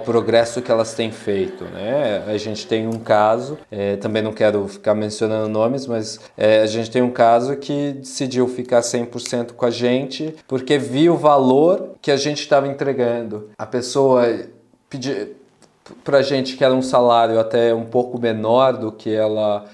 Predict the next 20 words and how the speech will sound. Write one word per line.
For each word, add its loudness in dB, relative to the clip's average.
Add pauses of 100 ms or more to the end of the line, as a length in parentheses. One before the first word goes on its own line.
(180)
ela 4
recebia -2
anteriormente, -2
pra 2
ficar 0
com -4
a 0
gente -6
porque -6
ela 2
estava 0
aprendendo -4
muito 0
mais 0
do -10
que -4
estava -4
aprendendo -6
na, -8
na -10